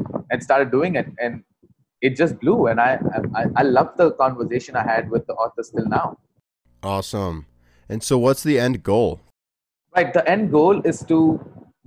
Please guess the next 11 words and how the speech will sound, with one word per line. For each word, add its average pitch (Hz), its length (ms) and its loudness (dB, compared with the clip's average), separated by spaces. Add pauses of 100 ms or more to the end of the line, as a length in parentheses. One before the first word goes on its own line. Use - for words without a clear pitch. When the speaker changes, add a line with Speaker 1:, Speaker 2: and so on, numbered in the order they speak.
(260)
Speaker 1:
is 147 160 -4
to 147 380 -2 (720)
have 160 380 0
more 160 200 0
conversations 127 1120 0 (100)
with - 600 -2
great 127 320 -2
minds 120 520 -4 (500)
and 117 440 -2
understand 139 1080 -2 (220)
life 127 460 2